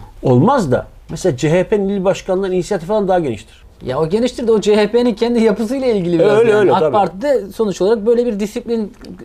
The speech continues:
Speaker 1: sınırları çiziyor.
Speaker 2: Doğru,
Speaker 1: O da kendi,
Speaker 2: doğru.
Speaker 1: kendi kararları tabii ki yani.
Speaker 2: Doğru.
Speaker 1: Sen şeyi nasıl buldun? İl başkanı nasıl buldun? İlk izlenim olarak yani bir gazeteci olarak.
Speaker 2: Şimdi çok bir şeyini göremedik.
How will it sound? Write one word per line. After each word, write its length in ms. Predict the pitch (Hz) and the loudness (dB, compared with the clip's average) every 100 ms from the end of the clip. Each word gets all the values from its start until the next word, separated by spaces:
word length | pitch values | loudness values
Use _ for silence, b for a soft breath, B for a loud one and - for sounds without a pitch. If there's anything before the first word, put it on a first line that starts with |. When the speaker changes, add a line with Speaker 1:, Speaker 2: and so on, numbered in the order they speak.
| - | -12
Speaker 1:
sınırları 400 | - 214 214 214 | -6 -2 0 -2
çiziyor. 300 | 208 160 135 | -4 0 2
Speaker 2:
Doğru, 380 | 151 151 135 208 - | 4 4 2 0 -4
Speaker 1:
O 120 | 202 | -2
da 100 | 247 | 0
kendi, 300 | 262 262 247 | 2 2 2
Speaker 2:
doğru. 100 | - | -2
Speaker 1:
kendi 280 | - 240 226 | -2 -4 -4
kararları 520 | - 214 208 208 202 | -6 -4 -2 -2 -4
tabii 280 | 196 139 131 | -6 -8 -8
ki 140 | - | -8
yani. 160 | 123 117 | -10 -2
Speaker 2:
Doğru. 320 | 185 214 139 139 | 2 2 2 -2
Speaker 1:
Sen 180 | 320 | -4
şeyi 240 | 349 349 370 | -6 -6 -8
nasıl 240 | 381 294 | -8 -4
buldun? 180 | 208 196 | -4 -6
İl 220 | 247 233 | -6 -2
başkanı 340 | 233 233 254 294 | -2 -4 -10 -10
nasıl 200 | 247 185 | -8 -8
buldun? 200 | 147 175 | -8 -6
İlk 240 | 254 233 | -6 -4
izlenim 400 | 220 175 185 190 | -4 -4 -2 -2
olarak 340 | 151 127 120 127 | -4 -4 -6 -8
yani 140 | 131 | -8
bir 120 | 156 | -6
gazeteci 480 | 139 143 151 135 120 | -4 -4 -4 -6 -8
olarak. 360 | 110 104 107 - - - b b b b | -8 -10 -16 -20 -20 -20 b b b b
Speaker 2:
Şimdi 200 | - 175 | -12 -10
çok 160 | 190 - | -10 -6
bir 40 | |
şeyini 180 | 202 185 | -2 0
göremedik. 400 | 180 208 117 | 0 0 -4